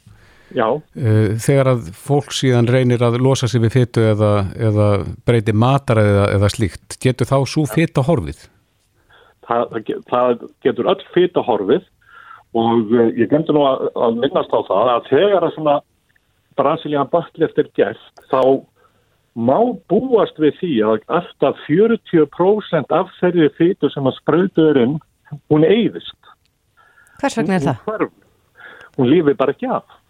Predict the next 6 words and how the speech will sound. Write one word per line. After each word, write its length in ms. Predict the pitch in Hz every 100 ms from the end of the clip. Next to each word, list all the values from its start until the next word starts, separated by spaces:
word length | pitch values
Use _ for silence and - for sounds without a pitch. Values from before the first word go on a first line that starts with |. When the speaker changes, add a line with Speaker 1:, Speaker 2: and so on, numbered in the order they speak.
| -
Speaker 1:
og 100 | 113
deyr. 300 | 233 175 - 104 - _ _ _ _ _ _ - - _ - - _
Og, 520 | 120 123 123 123 120
eh, 160 | 127 123 - _
það 260 | - 139 -
þarf 300 | 202 196